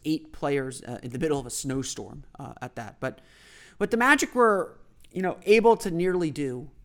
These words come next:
uh, on Thursday night was, was really nothing short of amazing. Um, it, it is, this team is, as I noted after the game against Portland, is facing impossible circumstances. Uh, no team should have to go through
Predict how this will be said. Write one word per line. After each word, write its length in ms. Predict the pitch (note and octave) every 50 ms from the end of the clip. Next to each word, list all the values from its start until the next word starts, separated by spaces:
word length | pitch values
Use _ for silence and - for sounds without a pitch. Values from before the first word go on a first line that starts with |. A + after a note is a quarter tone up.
| - -
uh, 180 | C3+ C#3 C3+ -
on 240 | - C#3+ C#3+ C#3 C3
Thursday 380 | B2 D3 C#3 C3+ B2+ - C#3 A#2+
night 260 | A#2+ B2 A#2+ A#2 - -
was, 400 | - C#3 C3+ C3 B2 - - -
was 180 | D#3 C#3+ - -
really 160 | A3 A#3 A3
nothing 280 | G#3 F#3+ F3+ - E3+ C3+
short 220 | - - D#3+ D3
of 120 | C#3 -
amazing. 500 | A#2+ C3+ C3 B2 A#2+ G#2 - - - - - _ - -
Um, 300 | A#2+ A#2+ B2 B2+ - -
it, 160 | - C#3 - -
it 140 | D#3 D#3
is, 340 | D#3 D#3+ D#3 C#3+ C#3 - - - - _ _ - - - _ - - -
this 200 | - C4 A3+ -
team 220 | - - D4 C4
is, 260 | B3 G#3 E3+ - - -
as 300 | - F3 D3 F3+ F3 F#3+
I 60 | F#3+
noted 300 | F#3+ G3 G3 G3+ G3 F#3
after 220 | F#3+ F#3 - F#3+
the 60 | F3
game 180 | D#3+ E3+ F3 E3+
against 300 | E3+ D#3+ D#3+ C#3+ - C#3+
Portland, 340 | E3+ E3 D#3+ D#3 D3+ D3 D3
is 320 | D3 - - D#3 - -
facing 400 | - G3 G#3 G3 - - G3 F3
impossible 640 | E3 D#3 D3 - - D3 C#3+ C3+ - D3+ A#2+ C3+ B2+
circumstances. 840 | - B2+ A#2 - - - - - - - - - - - - -
Uh, 160 | - - C3 A2+
no 320 | B2+ D3+ F3 G3+ A#3+ C4+ C4+
team 580 | C4 - - G#3 F#3 D3+ B2+ A2+ A#2+ C#3+ C#3 - _ _ _ _ _ _ _ _ _ _ _ _ _ _ _ _ _ _ _ _ _ _ _ _ _ - -
should 240 | - - B3 B3+
have 220 | G#3+ G#3+ A#3 A3 -
to 80 | G#3
go 260 | D3+ - F3 F3 F3 E3
through 640 | E3+ - E3+ E3 E3 D#3 D3 C#3 C3 C3 B2+ B2+